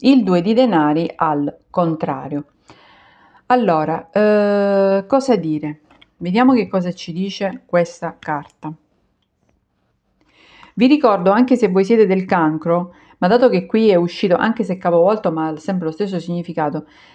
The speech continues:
il segno del Capricorno. Allora, andate a vedere anche cosa dice il Capricorno per quanto riguarda i video dei transiti lunari o anche delle domande. Andate a darci un'occhiata, a parte il vostro.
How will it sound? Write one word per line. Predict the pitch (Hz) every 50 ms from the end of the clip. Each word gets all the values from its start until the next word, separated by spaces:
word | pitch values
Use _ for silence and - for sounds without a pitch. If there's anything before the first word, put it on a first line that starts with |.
| _ _ _
il | - 233 233
segno | - - 214 202 196 202
del | 180 190 190
Capricorno. | - 196 180 185 185 180 - 175 175 175 175 170 170 170 160 -
Allora, | 196 202 196 190 185 185 - -
andate | 202 208 214 247 269 269
a | 277 240
vedere | 208 220 196 196 202 208 208 220 220
anche | 202 185 185 190 185 185 - 208 208 208 208 196 - _ _ _
cosa | - - 214 202 226 233
dice | 196 190 185 180 - - 202 202 175 185 -
il | - 202 202 196 185 170 170 170 -
Capricorno | - 208 - - 240 233 190 180 170 170 170 170 175 180 185 190 185 - _ _ _ _ _ _ _ _ _ -
per | - 226 226
quanto | - 202 190 185 190
riguarda | 196 208 202 180 185 180 175 175 165 160 170 180 175
i | 175 - 202 202
video | 180 175 185 185 180 160 180 180 175 170 170 - _ _
dei | - 170 160 185 185 185
transiti | 185 185 185 180 175 175 170 165 - 185 185 185 175
lunari | 170 180 180 175 165 165 165 170 165 170 170
o | 165
anche | 165 175 175 - -
delle | 165 165 165 160 165 160
domande. | 151 170 165 165 165 165 165 170 175
Andate | 175 185 214 202 214
a | 196
darci | 170 180 175 - - 175
un'occhiata, | 170 165 - - 185 170 165 160
a | 156
parte | - - 165 165 - 170
il | 156
vostro. | 147 160 156 151 151 - - - 160 151 151